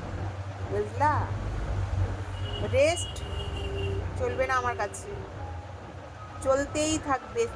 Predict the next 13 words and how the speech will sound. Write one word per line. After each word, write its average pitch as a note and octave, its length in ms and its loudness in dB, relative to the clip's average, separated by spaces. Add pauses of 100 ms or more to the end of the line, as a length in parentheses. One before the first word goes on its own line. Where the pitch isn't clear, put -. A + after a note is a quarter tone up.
(120)
চলতেই C4 520 2 (140)
থাকবে, A#3 380 0 (220)
চলতেই A#3+ 500 0 (120)
থাকবে। G#3+ 360 0 (1080)
ঘোড়াকে C4+ 420 6 (100)
যেরকম C4 320 2 (240)
চাবুক A#3 340 2 (120)
মেরে C4+ 260 4 (440)
দৌড় B3+ 300 4
করায় C#4 340 6
না, B3 60 4 (1080)
সেরকম B3 520 2 (1400)
টুকটুক, C#4+ 320 -2